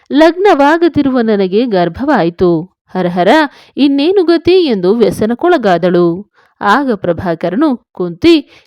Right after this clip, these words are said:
ನೀನು ಚಿಂತಿಸಬೇಡ, ಕರ್ಣ ಎಂದು ಕರೆ. ಕೂಡಲೇ ಅವನು ನಿನ್ನ ಕಿವಿಯೊಳಗಿನಿಂದ ಬರುವನು. ನೀನು ನಿರ್ದೋಷಿಯಾಗಿ ಮೊದಲಿನಂತಿರುವೆ" ಎಂದು ಹೇಳಿ ಗಗನಕ್ಕೆ ಹಾರಿದನು.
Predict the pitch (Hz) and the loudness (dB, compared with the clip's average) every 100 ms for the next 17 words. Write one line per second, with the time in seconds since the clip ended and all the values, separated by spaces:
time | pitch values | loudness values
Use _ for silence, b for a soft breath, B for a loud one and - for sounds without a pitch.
0 | - 339 339 349 - 202 175 262 359 254 | -2 0 2 0 0 -2 -2 -4 -2 0
1 | 175 170 165 160 - _ _ - 208 185 | 0 0 0 -2 -10 _ _ -2 -2 -2
2 | 185 311 262 180 175 190 170 165 170 b | -6 -6 -6 -6 -2 0 0 -2 -6 b
3 | b _ _ _ - 311 330 320 330 185 | b _ _ _ 0 2 4 2 2 0
4 | 185 180 185 262 190 175 165 - 285 285 | -2 -4 -4 -4 -4 -4 -6 -2 0 2
5 | 196 170 180 170 170 165 247 226 196 294 | 0 -2 -4 -8 -6 -4 -2 0 0 0
6 | 190 175 170 156 b b b b 220 220 | -2 -4 -6 -8 b b b b -2 0
7 | 196 196 170 156 185 269 - 220 160 156 | 0 -2 -4 -2 -2 -2 -2 -2 -2 -4
8 | 175 254 196 160 160 165 196 330 247 175 | -4 -4 -4 -4 -4 -4 -6 -4 -4 -2
9 | 170 165 160 - _ - 208 185 160 180 | -2 -2 -4 -10 _ -8 -6 -4 -6 -6
10 | 170 165 262 240 185 160 170 160 277 302 | -4 -4 -4 -2 -2 -2 -6 -6 -8 -4
11 | 302 190 175 170 170 165 | -2 -2 -4 -4 -6 -8